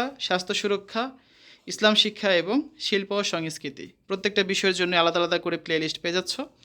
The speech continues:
এখান থেকে তোমাদের যার যে বিষয়ের ভিডিও দরকার, খুব সহজেই তোমরা দেখে নিতে পারবে। নয় দশমিক চার, আদর্শ কোণের প্রান্তিক রশ্মির অবস্থান চতুর্থ চতুর্ভাগে যখন হবে, এই যে, এটা কি আমাদের চতুর্থ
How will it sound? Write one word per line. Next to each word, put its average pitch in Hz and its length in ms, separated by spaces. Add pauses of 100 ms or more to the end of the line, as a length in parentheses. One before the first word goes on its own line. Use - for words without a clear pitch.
(400)
এখান 254 160
থেকে 240 180
তোমাদের 214 280
যার 190 220
যে 185 140
বিষয়ের 185 280
ভিডিও 165 160 (100)
দরকার, 147 300
খুব 170 180
সহজেই 160 340
তোমরা 147 220
দেখে 160 200
নিতে 135 200
পারবে। 120 220 (1080)
নয় 190 160
দশমিক 269 380
চার, 180 180 (240)
আদর্শ 240 240 (160)
কোণের 269 280
প্রান্তিক 202 420
রশ্মির 226 320 (100)
অবস্থান 196 360 (200)
চতুর্থ 208 320 (100)
চতুর্ভাগে 160 440 (100)
যখন 156 260
হবে, 185 180 (1040)
এই 156 80
যে, 220 80 (800)
এটা 196 160
কি 196 120
আমাদের 165 220
চতুর্থ 220 240